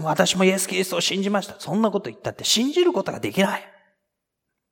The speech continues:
仲間になんか到底入れてもらえっこない。彼は自分の町に退いて、もう穏やかに何にもなかったこととして、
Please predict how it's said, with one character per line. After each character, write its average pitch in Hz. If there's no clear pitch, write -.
仲 -
間 311
に 240
な 175
ん -
か -
到 302
底 339
入 311
れ 320
て 320
も 302
ら 302
え 294
っ -
こ -
な -
い。 -
彼 233
は 175
自 156
分 226
の 226
町 233
に 185
退 185
い 156
て、 120
も -
う -
穏 285
や 339
か 127
に 107
何 190
に 247
も 285
な 302
か -
っ -
た 151
こ 160
と -
と -
し -
て、 -